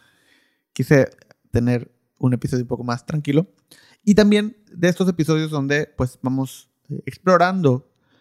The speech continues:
eh, las formas en las que trabajamos, lo que hacemos en Secret Name y aprender un poquito más. Entonces, el tema que les tra-, que te traigo el día de hoy es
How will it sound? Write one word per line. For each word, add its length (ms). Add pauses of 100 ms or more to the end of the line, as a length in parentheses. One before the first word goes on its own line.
(320)
eh, 240
las 140
formas 260
en 80
las 140
que 100
trabajamos, 540
lo 160
que 80
hacemos 220
en 60
Secret 280
Name 320 (560)
y 260
aprender 320
un 80
poquito 240
más. 240 (1000)
Entonces, 540
el 180
tema 200
que 120
les 200
tra-, 280
que 100
te 80
traigo 480
el 80
día 140
de 80
hoy 200
es 300